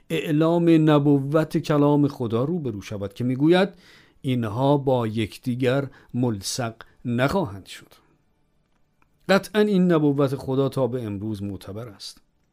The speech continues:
اروپا منقسم شده است و گذشت صدها سال باید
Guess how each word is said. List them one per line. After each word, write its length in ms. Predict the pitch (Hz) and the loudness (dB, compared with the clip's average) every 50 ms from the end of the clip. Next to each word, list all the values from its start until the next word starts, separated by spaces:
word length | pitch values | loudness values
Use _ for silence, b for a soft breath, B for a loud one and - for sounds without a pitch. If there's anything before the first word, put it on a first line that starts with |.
| _ _ _ _ _ - | _ _ _ _ _ 0
اروپا 480 | 160 147 147 143 139 - - - - - b b b b b b | 2 2 2 2 4 6 4 4 4 2 b b b b b b
منقسم 680 | 139 139 135 131 123 110 113 110 - - 185 240 262 | 0 2 2 0 -2 -2 -4 -4 -4 -4 -6 -6 -6
شده 360 | - - 240 190 117 92 80 | -8 -12 -12 -10 -10 -12 -14
است 320 | - - - - - - _ _ _ _ _ - | -16 -20 -20 -20 -20 -20 _ _ _ _ _ -4
و 60 | 120 | -4
گذشت 420 | 113 123 127 127 156 147 - - 165 151 143 143 B B B B B | -2 -2 0 0 0 0 0 -2 -2 -2 -2 -2 B B B B B
صدها 580 | - - - 180 180 175 180 - - 190 220 | -10 -4 -2 0 0 -2 -2 -4 -2 0 0
سال 480 | 214 214 - - 208 208 220 220 220 208 | 0 0 -2 -2 0 2 2 2 2 0
باید 440 | 185 170 190 185 180 175 180 180 | 0 -2 0 0 0 2 0 0